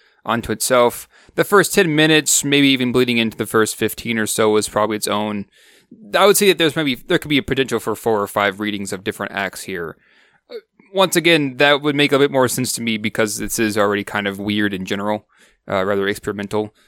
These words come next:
So, but yeah, it's, either way, it's a very oddly laid out movie, just kind of in general, which, once again, is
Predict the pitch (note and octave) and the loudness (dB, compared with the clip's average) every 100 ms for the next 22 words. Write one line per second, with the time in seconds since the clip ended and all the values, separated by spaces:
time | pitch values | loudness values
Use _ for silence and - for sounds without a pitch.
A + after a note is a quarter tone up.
0 | _ - G#2 F#2+ F#2 - - D#3+ D#3+ A#2 | _ -6 -2 0 -2 -8 0 2 4 4
1 | B2 C3 - - _ _ _ _ _ _ | 2 0 -4 -6 _ _ _ _ _ _
2 | _ - G#3+ C#4+ C4+ A3+ F#3 G3+ F#3 E3+ | _ -4 2 4 4 4 6 8 6 4
3 | F3 F3+ G#3 F#3+ - D3+ E3+ D#3+ D3+ D3+ | 2 6 4 4 2 4 4 2 -4 -4
4 | C3+ B2 C3+ C3+ A#2+ A2+ G#2 G#2+ G#2+ G2+ | -6 -2 0 2 4 2 0 -6 -6 -6
5 | G2 F#2 A2+ - - A2+ A2 G#2+ G#2 G#2 | -10 -10 -12 -12 -8 -4 -4 -4 -6 -4
6 | A2 A#2 A#2 A#2 _ _ - G#2 F#2+ - | -2 2 0 -2 _ _ -10 -10 -10 -18
7 | - _ _ A#3+ G3 F3+ E3 D3+ | -20 _ _ 0 2 2 2 0